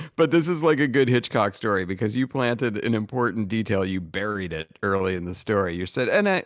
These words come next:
and I may have poked a little fun <laughs> at his girlfriend,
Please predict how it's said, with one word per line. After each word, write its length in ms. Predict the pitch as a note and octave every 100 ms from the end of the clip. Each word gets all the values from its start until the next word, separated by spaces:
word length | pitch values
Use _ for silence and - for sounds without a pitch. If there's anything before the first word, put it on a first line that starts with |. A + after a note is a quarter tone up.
| -
and 140 | D#3
I 220 | D#3 D3+ C3
may 220 | C3 B2
have 240 | G#2+ F#2+
poked 280 | - G#2+ F#2+
a 60 | G#2+
little 200 | G#2 G2+
fun 440 | - G#2 G2 G2 - -
<laughs> 200 | F#3 -
at 220 | A2+ C#3 A#2+ - -
his 200 | C#3+ C3
girlfriend, 720 | A2+ B2 A#2+ - A#2 A2+ G#2+